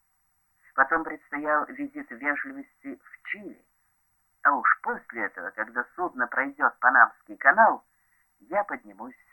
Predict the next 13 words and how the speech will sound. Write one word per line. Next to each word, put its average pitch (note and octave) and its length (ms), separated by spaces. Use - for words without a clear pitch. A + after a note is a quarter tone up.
на G2+ 160
борт. - 280
Е A3 380
К D#3+ 380
В. B2 260
Кронпринц F#3 840
Улов E3+ 520
любезно D#3 560
согласился D#3 1000
быть B2+ 280
высочайшим E3+ 840
покровителем A2 760
экспедиции. E2+ 500